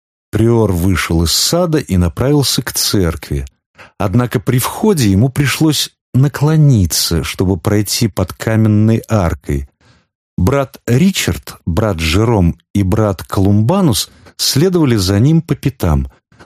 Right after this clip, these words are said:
Должно быть, они собирались обсудить, как получше убедить гвитеринцев на предстоящем сходе и какими церковными карами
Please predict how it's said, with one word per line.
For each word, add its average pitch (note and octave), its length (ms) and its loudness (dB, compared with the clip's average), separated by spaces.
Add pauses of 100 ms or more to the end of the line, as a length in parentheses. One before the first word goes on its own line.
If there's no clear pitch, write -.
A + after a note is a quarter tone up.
Должно A#2 340 2
быть, C#3 160 -2
они C#3 160 4
собирались C#3+ 640 0
обсудить, C#3 500 -2
как - 460 -6
получше D3 680 0
убедить B2 680 2
гвитеринцев D3+ 920 0 (360)
на G#2 120 2
предстоящем C#3 800 0
сходе C#3 640 0 (100)
и E3 160 2 (100)
какими C#3+ 580 0
церковными G2+ 800 0
карами E2+ 720 0